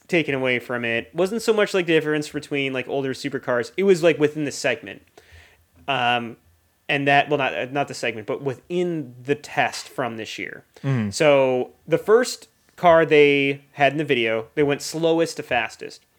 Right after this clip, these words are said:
Speaker 1: The first
Speaker 2: Mm-hmm.
Speaker 1: car was a W R X, and it was three seconds faster than last year.
Speaker 2: Yeah.
Speaker 1: And, which is, uh, s-, shocking 'cause it's not, like,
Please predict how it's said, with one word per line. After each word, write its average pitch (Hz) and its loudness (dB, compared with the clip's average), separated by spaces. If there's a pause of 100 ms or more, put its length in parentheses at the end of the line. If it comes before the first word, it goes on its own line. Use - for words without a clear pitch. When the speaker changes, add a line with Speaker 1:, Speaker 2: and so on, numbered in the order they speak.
(280)
Speaker 1:
The - -8
first 156 2
Speaker 2:
Mm-hmm. 185 2
Speaker 1:
car 170 6
was 160 2
a 139 -8
W 135 2
R 107 -2
X, - -12 (520)
and 156 0
it - 2
was 143 -2
three 202 -2
seconds 180 -2
faster 110 -6
than 104 -16
last 87 -12
year. - -18 (260)
Speaker 2:
Yeah. 110 -6 (200)
Speaker 1:
And, 127 0
which 156 -4
is, 175 -2 (440)
uh, 175 -2
s-, 170 -6
shocking 156 2
'cause 139 -6 (180)
it's 160 -8
not, 147 2
like, 135 -2